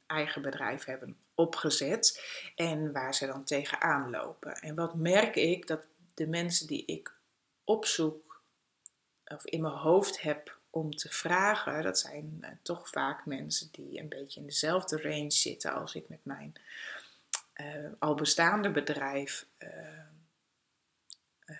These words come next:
nou ja, die, die een beetje dezelfde range zitten als ik met mooi rechtop zit.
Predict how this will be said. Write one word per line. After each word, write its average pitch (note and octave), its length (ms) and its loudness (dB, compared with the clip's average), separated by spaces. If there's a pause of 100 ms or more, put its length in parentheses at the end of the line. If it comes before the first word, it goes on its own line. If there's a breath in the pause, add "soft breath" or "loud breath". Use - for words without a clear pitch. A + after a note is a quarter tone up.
nou D#3+ 180 -8
ja, C#3 100 -10
die, D3+ 260 -2
die E3 180 2
een D#3+ 60 -2
beetje D#3+ 300 0
dezelfde D#3+ 540 0
range F3 280 4
zitten - 320 -2
als - 420 -2
ik - 180 -10
met D3 180 -8
mooi D#3 380 2
rechtop B3 520 0
zit. - 440 2